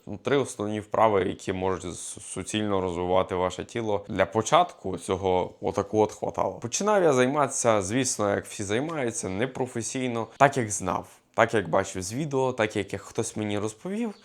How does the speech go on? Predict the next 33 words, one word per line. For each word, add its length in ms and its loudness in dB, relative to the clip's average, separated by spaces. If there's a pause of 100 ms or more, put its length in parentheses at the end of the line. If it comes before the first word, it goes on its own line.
Чи 140 -4
було 320 2
це 260 0
якось, 520 -4
е, 500 2 (680)
правильно? 640 8 (340)
Зараз 360 6
можу 160 -2
сказати: 340 -6
ні. 220 -10 (140)
На 100 2
той 240 6
час 460 0 (100)
я 140 2
думав, 300 -4
що 140 -16
так. 220 0 (160)
Так 240 6
почався 420 -2
мій 140 -2
шлях, 360 -4 (160)
і 100 -2
він 140 0
продовжувався 880 2 (200)
і 80 -4
продовжується 640 2
до 120 -6
цього 280 -2
моменту. 560 -6
Було 260 8
багато 460 4
чого 300 -4
різного. 840 0